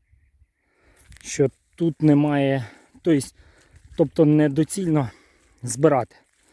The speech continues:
Ну, я думаю, що порахували ми там, порахував. Ось візьмемо такий екземпляр.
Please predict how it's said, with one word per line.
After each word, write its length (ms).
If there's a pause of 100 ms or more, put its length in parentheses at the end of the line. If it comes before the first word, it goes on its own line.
(840)
Ну, 640
я 300
думаю, 420
що 520 (1300)
порахували 640
ми 180
там, 220 (540)
порахував. 680 (1900)
Ось 220
візьмемо 340
такий 320
екземпляр. 640